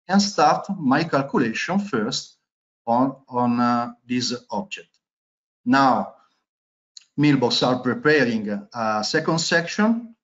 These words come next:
that, uh, was open in background, and the calculation go-, start only for this, uh, crown. This is, uh, um, our window that show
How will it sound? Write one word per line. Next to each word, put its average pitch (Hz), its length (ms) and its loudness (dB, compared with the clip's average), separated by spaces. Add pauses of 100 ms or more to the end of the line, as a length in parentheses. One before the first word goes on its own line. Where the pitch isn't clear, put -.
(120)
that, 120 200 -4
uh, 110 520 0
was 131 420 0
open 127 500 2
in 123 180 0
background, 120 760 -2 (320)
and 151 160 0
the 143 200 2
calculation 165 960 0
go-, 127 280 -2
start 113 500 -4 (140)
only 180 520 0 (160)
for 139 260 0
this, 117 340 -2
uh, 110 640 -4
crown. - 280 -8 (340)
This 156 360 0
is, 135 340 6
uh, 113 320 0
um, 107 560 0
our 135 360 4
window 131 560 2
that 113 200 -6
show 147 560 2